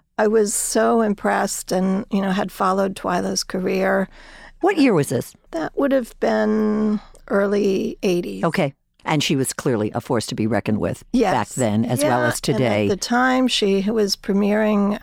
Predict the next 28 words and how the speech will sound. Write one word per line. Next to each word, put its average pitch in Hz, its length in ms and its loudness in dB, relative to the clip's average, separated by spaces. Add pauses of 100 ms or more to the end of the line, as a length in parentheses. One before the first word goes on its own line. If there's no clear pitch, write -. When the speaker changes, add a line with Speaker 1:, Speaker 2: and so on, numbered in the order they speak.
Speaker 1:
a 220 80 0
piece 202 320 0
called 190 300 -2
Nine 185 300 2
Sinatra 180 580 -2
Songs, 208 720 -2
which - 260 -8
was 208 160 -4
one 180 140 -2
of 175 100 -6
her 180 160 -4
big 175 520 -4 (560)
hits, - 580 -2
and 190 300 -4 (320)
went 185 180 0
on, 185 220 0
went 190 200 0
on 180 140 0
to 170 120 -6
be 185 140 0
on 180 140 0
Broadway 196 680 0
and 185 200 -4
toured 190 400 -2
all 185 240 -2
around 185 300 -6
the 185 80 -6
world. 185 480 -8